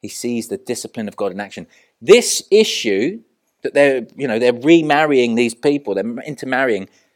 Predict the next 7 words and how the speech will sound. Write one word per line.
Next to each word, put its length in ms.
that's 220
like, 320
and 100
then 140
following 460
their 160
practices, 460